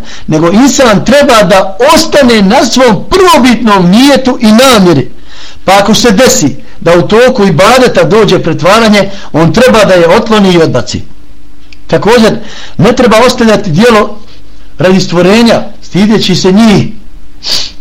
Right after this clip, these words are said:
iz preziranja toga da oni tebe smatraju vrijednim, jer je rađenje djela radi ljudi, šta? Širk. A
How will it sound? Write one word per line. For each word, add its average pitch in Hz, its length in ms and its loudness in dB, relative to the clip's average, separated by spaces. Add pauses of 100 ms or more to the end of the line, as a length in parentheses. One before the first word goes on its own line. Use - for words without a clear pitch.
(280)
iz 170 100 0 (120)
preziranja 202 600 2
toga 208 260 2
da 190 380 0 (840)
oni 214 280 0
tebe 208 420 0 (1120)
smatraju 190 520 2
vrijednim, 170 480 2
jer 175 120 2
je 165 100 2
rađenje 214 520 2 (360)
djela 214 300 2
radi 165 180 2
ljudi, 185 400 2
šta? - 340 -2 (260)
Širk. 240 420 -2 (840)
A - 80 0